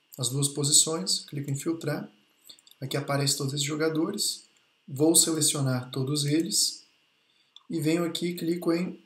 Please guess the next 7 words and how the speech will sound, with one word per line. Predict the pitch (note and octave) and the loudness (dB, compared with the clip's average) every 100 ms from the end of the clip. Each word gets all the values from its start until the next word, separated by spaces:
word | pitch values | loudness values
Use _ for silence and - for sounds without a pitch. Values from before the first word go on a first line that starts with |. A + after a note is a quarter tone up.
| _ _ _ _ _ _ | _ _ _ _ _ _
gerar | C3 D#3 D#3 C#3+ | 0 4 4 4
relatório | D3 E3 E3 E3 D3+ D3+ | 2 2 0 0 -2 -2
coletivo. | D#3 F3 F3+ D3+ D3+ - - - - - _ _ - - _ _ - | -2 -2 -2 -2 -4 -6 -16 -20 -20 -20 _ _ -20 -20 _ _ -8
Quando | G3+ | -2
eu | B3+ | -2
clicar | F#3 F3+ D3+ | -2 -2 0
aqui, | C#3+ - G#3+ D3 | -2 -2 -2 -4